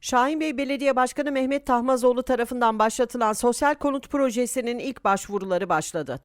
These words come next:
Toplamda on bin sosyal konut yapılması planlanırken, Güneyşehir'de yapılacak olan üç bin üç yüz konutluk projenin başvuruları başladı.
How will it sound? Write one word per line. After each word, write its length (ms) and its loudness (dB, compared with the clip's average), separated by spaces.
Toplamda 540 0
on 320 2
bin 120 0
sosyal 440 0
konut 320 -2
yapılması 480 -2
planlanırken, 760 -2
Güneyşehir'de 640 -2
yapılacak 480 -4
olan 220 0
üç 220 -10
bin 80 -4
üç 180 -6
yüz 140 -4
konutluk 420 -4
projenin 460 -2
başvuruları 640 -4
başladı. 500 -4